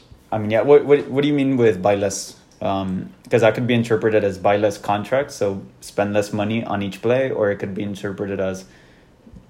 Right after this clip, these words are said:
buy less names, so trade one ticker instead of three, or it could be considered as, like, only do one trade per week, like,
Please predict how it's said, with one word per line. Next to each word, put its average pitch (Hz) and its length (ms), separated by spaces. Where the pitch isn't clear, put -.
buy 107 380
less 101 320
names, 113 480
so - 240
trade 101 260
one 104 300
ticker 117 500
instead 98 260
of 92 140
three, 139 340
or 98 260
it 92 100
could 101 140
be 101 60
considered 98 460
as, 92 260
like, 98 320
only 107 360
do 110 120
one 104 220
trade 95 320
per 92 140
week, 104 380
like, - 260